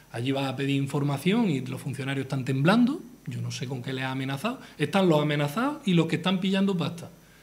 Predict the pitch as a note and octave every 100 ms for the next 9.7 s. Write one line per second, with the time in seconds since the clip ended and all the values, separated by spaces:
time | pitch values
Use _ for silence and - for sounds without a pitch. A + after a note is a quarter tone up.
0 | - D#3 D3 D#3 - - - - E3 -
1 | D3 C#3+ D3+ G3 - - - - - -
2 | A2+ A#2 B2 A#2+ - - C#3+ - F#3+ G#3
3 | C4+ D#4 - - - - - - - C#3+
4 | - B2 - F3 E3+ - C3+ C#3+ C#3+ D3+
5 | D3+ C#3+ D3 D3+ D#3 D#3+ D#3+ D#3+ F3 F#3+
6 | F3 G#3 A#3 C4+ A#3 C#3+ - C#3 D3 D#3+
7 | C3+ D3+ E3 F#3+ B3+ F4 - - - -
8 | - _ - C#3+ B2 C#3+ C4+ C#4+ G3 E3
9 | C3+ B2 A#2 A#2+ B3+ E4 A3+